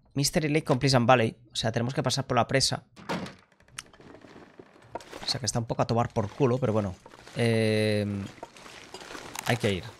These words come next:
Vale, es importante. Como veis, ya estoy usando siempre el, el traje, bueno. Ya no me puedo esperar a...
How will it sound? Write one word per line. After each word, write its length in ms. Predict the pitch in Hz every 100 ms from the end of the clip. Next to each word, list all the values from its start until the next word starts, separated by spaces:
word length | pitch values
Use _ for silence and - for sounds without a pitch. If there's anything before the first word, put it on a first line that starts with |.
| - - - - - -
Vale, 160 | 110
es 100 | 113
importante. 640 | 117 107 - 95 85 90 92 - - - - - - - -
Como 220 | 139 147
veis, 200 | 165 190
ya 100 | 196
estoy 280 | 180 185 165
usando 300 | 151 156 151
siempre 380 | 151 147 143 135
el, 260 | 120 113 101
el 180 | 113
traje, 560 | 120 120 - 110 110 104
bueno. 380 | 104 101 95 92 - - - - 107
Ya 140 | 127
no 80 | 120
me 140 | 120
puedo 220 | 117 117
esperar 400 | 113 - 117 113 110
a... 520 | 104 98 95 92